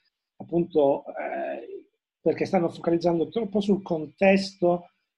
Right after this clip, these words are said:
e non sul futuro, quindi sul medio-lungo termine, stanno focalizzando sul presente. E quindi, ok, fanno queste campagne di branding dove il brand c'è, e quindi c'è un costante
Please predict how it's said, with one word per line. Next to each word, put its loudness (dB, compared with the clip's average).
e 0
non 0
sul -6
futuro, -4
quindi -6
sul -2
medio-lungo -4
termine, -12
stanno -10
focalizzando -6
sul -10
presente. -8
E -8
quindi, 0
ok, -2
fanno -6
queste -8
campagne -6
di -10
branding -6
dove -2
il -4
brand -4
c'è, 4
e -2
quindi -4
c'è -2
un -2
costante -4